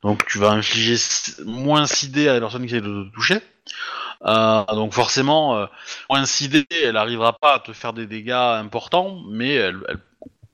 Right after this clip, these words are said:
peut faire des dégâts quand même. Donc si, si elle fait beaucoup de dix, euh, bah, ça peut, ça peut quand même en faire des dégâts assez importants, mais bon, pas non plus, euh,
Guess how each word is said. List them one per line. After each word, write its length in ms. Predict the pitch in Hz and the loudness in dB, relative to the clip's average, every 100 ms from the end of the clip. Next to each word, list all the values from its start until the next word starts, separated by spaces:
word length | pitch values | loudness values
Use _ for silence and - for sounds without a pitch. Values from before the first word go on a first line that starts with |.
| _ | _
peut 180 | 160 180 | 2 4
faire 160 | 160 123 | 4 2
des 140 | 127 | 0
dégâts 240 | 120 120 120 | 0 0 0
quand 100 | 117 | 0
même. 240 | 156 214 - | 0 -2 -10
Donc 220 | - 104 - | -12 -8 -6
si, 240 | 110 110 | -6 -8
si 1120 | - - - - - - - - - _ - | -8 -10 -10 -12 -14 -14 -14 -14 -18 _ 4
elle 80 | 151 | 6
fait 140 | 143 151 | 4 -2
beaucoup 260 | 147 147 | -2 -4
de 60 | 139 | -2
dix, 320 | 156 220 - | 0 0 2
euh, 260 | 147 131 123 | 2 2 2
bah, 180 | 120 | 0
ça 140 | 110 117 | 0 -4
peut, 380 | 131 135 135 110 | -4 -4 -4 -4
ça 100 | 104 | -6
peut 140 | 117 | -2
quand 160 | 131 139 | 2 2
même 80 | |
en 160 | 147 131 | 2 0
faire 200 | 147 135 | 2 0
des 140 | 117 | 0
dégâts 280 | 104 104 107 | -4 -4 0
assez 360 | 117 107 101 104 | 2 2 0 -4
importants, 480 | 101 98 98 165 117 | -4 -4 -2 -2 -2
mais 60 | |
bon, 100 | 92 | -8
pas 160 | - 92 | -8 -6
non 160 | 92 | -6
plus, 260 | 98 107 | -6 -4
euh, 40 | 101 | -2